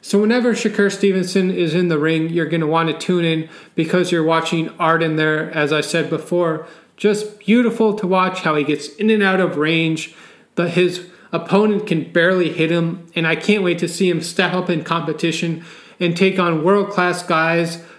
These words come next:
like perhaps Oscar Valdez, maybe Jamel Herring, and eventually I think he'll become the undisputed champion at a hundred thirty pounds if the other belt holders are willing to step in there and fight this absolutely savant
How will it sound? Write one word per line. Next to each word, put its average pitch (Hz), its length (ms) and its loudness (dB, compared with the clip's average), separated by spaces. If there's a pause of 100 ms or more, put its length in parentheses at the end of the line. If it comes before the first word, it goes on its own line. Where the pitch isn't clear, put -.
(260)
like 165 520 0
perhaps 175 460 -2
Oscar 165 480 -2
Valdez, 214 880 2
maybe 160 280 0
Jamel 165 520 0
Herring, 202 640 0 (320)
and 160 420 0
eventually 180 520 0
I 147 100 -2
think 175 200 -2
he'll 175 140 -2
become 165 380 -2
the 175 60 -8
undisputed 170 680 0
champion 156 580 -4 (180)
at 180 160 -2
a 185 60 0
hundred 202 320 0
thirty 185 260 2
pounds 196 520 0 (400)
if 233 200 0
the 220 140 2
other 196 340 2
belt 190 340 0
holders 170 420 0
are 156 160 -2
willing 170 400 2
to 165 120 -2
step - 300 0
in 170 140 0
there 151 320 -2 (280)
and 170 240 0
fight 156 300 0
this - 380 -4
absolutely 185 680 0
savant 151 760 -4